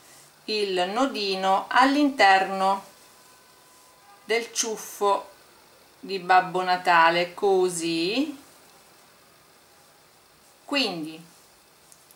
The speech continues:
spingo e faccio in modo che venga totalmente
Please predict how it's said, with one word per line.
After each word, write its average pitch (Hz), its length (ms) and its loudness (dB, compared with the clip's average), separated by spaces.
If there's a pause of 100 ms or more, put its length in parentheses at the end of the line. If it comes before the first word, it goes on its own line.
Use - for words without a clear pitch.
(1400)
spingo 196 800 0 (1300)
e - 220 -2 (340)
faccio - 360 -8
in 269 40 -2
modo 170 380 -2
che 214 100 -8
venga 185 480 0
totalmente 180 1080 -2